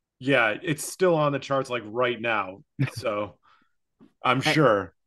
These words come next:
Speaker 2: and then the actual quote-unquote longest one we have, it always will come up, I guess, when we see it. At
Speaker 1: Dark
Speaker 2: number
Speaker 1: Side of the
Speaker 2: two,
Speaker 1: Moon.
Speaker 2: at number two hundred, Scott, just snuck in.
Speaker 1: Yeah, just barely.
Speaker 2: Dark Side of the Moon.
Speaker 1: Yeah.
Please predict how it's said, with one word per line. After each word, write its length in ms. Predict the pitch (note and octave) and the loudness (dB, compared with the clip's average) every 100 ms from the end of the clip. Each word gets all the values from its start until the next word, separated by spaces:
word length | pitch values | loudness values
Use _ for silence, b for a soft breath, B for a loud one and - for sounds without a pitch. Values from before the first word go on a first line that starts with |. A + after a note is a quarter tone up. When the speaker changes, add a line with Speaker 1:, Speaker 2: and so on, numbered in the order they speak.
| _ | _
Speaker 2:
and 180 | E3+ E3 | 2 6
then 440 | D#3+ D3+ C#3+ C3 - _ _ | 6 6 6 2 -2 _ _
the 220 | C3 C#3+ | -4 0
actual 640 | D3 C#3 B2+ - C#3 C3+ B2 | 4 2 2 -2 2 2 2
quote-unquote 600 | - B2+ A#2 A#2 A2+ G#2+ | 0 2 2 0 -4 -2
longest 540 | A2 A2+ A2+ A2 - | -2 0 0 -2 -4
one 220 | G#2+ G#2 | -6 -4
we 120 | G2 G2+ | -2 0
have, 340 | G2 F#2+ F2 - | -2 -4 -10 -12
it 140 | G#2+ G#2 | -4 0
always 340 | G#2+ G#2+ G#2 | 2 2 0
will 140 | G#2 F#2+ | -4 -4
come 220 | G#2+ G#2 | -2 0
up, 180 | G2 G2+ | 0 0
I 80 | |
guess, 260 | F#2+ F#2+ - | -2 -4 -4
when 140 | G2+ | -6
we 80 | G2 | -6
see 260 | F#2 G#2 F#2+ | -6 -6 -4
it. 140 | F2+ - _ _ _ _ | -6 -10 _ _ _ _
At 160 | C3+ D3 | -2 4
Speaker 1:
Dark 160 | E3 D3+ | 4 4
Speaker 2:
number 40 | |
Speaker 1:
Side 140 | C#3 | 4
of 60 | C#3+ | 4
the 40 | G#3 | 4
Speaker 2:
two, 120 | D#3+ | 2
Speaker 1:
Moon. 100 | - | 0
Speaker 2:
at 140 | B2+ B2+ | -2 0
number 200 | B2 A#2+ | 0 -2
two 260 | - G3 | -2 -4
hundred, 440 | D#3 - F3+ G2+ F2 | -2 0 0 0 -6
Scott, 280 | G2+ E2+ A2 | -10 -10 0
just 280 | E3+ G3+ | 0 2
snuck 300 | - G3+ E3+ | 0 0 0
in. 180 | C#3 D3 - _ _ - | -2 -4 -8 _ _ -4
Speaker 1:
Yeah, 300 | C#3 C#3 A2 | 2 2 2
just 300 | C#3 C3+ - | -2 -4 -4
barely. 320 | G2+ - A2+ | -6 -8 0
Speaker 2:
Dark 240 | C3 C3+ | 2 4
Side 200 | D3 B2+ | 4 2
of 40 | A2 | 2
the 60 | |
Moon. 340 | G2+ G2 F#2+ G2+ | -2 -6 -8 -4
Speaker 1:
Yeah. 360 | D3+ D3+ C#3+ | 2 4 4